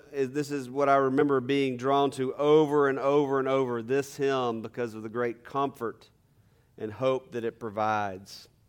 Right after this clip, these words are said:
And so here in these first few verses of Isaiah forty-three, they contain some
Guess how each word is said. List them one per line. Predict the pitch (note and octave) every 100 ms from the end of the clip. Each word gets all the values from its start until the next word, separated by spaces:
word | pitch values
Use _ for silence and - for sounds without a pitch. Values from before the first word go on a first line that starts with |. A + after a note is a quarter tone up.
| _ _ _ _ _ _ - _ _ -
And |
so | C3 C3+
here | F3+ F#3+
in | E3+
these | D#3+
first | - F3 F3
few | - D#3+
verses | C#3 E3+ E3+ D3+ B2+
of | C3
Isaiah | D3 D3+ C#3 D#3 C#3+
forty-three, | - D3+ D3 C#3 D3 D3+ D#3 C#3
they | C3 C#3
contain | C3+ C3 E3+ E3+ D#3+
some | - D3